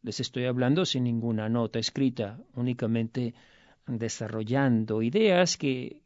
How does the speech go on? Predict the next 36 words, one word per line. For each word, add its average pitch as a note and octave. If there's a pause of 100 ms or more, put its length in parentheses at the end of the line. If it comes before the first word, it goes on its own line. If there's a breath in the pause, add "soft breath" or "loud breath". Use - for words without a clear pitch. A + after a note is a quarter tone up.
(100)
ya A#3
han G#3+
sido F3+
contadas C3 (320 soft breath)
a B2
quienes B2+
se E3+
interesan D#3+
por A#2+
estas A2+
cosas. A2 (680)
Y B2
han B2
sido D3+
contadas D3
por A#2
muchos, G3+
muchos D3
años, D3+
y -
por A#3
lo G#3
tanto, D#3+ (440 loud breath)
debo C#3
tener F#3
frente C#3
a A3+
mí A#3+
un C4+
reloj F#3
para G#3
poder B2
decidir F3+ (540)
cuándo B2+
debo A2
parar. G3+